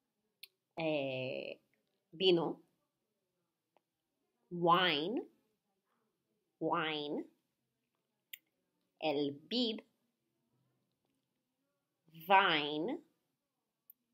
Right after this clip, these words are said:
Vine. And then el viñedo. Vineyard. Vineyard.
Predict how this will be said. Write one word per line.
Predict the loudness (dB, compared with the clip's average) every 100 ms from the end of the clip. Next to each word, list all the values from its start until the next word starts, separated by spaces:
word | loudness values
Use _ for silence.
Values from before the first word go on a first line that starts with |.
| _ _ _ _ 0
Vine. | 4 4 2 0 -2 -4 -6 -10 _ _ _ _ _ _ _ _ _ _ _ _ _ _
And | -6 -4
then | -2 -4 -6 -6 -6 -6 -8 -8
el | -4 -2 -4 -6
viñedo. | -6 -2 4 4 6 2 -2 _ _ _ _ _ _ _ _ _ _ _ _ _ _ -20 _ _ _ _ -12
Vineyard. | -2 2 2 2 -2 -8 -10 -14 -20 _ _ _ _ _ _ _ _ _ _ _ _ _ _ 0
Vineyard. | 2 2 -4 -8 -10 -14 -18